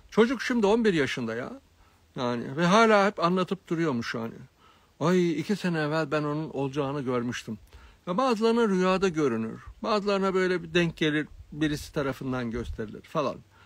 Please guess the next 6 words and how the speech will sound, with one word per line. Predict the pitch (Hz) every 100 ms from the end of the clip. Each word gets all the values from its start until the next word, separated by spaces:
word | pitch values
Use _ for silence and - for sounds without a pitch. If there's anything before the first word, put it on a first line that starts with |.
| - - _ -
Ben | 175 220
görmüyorum, | 190 247 254 190 123 110 - 147 - _ -
ben | 147 202 202
gösteriyorum. | 156 147 - 180 208 160 110 - - _ _ _ _ _ _ _ -
Müş-, | 147 - - -
mürşit | 147 202 - 247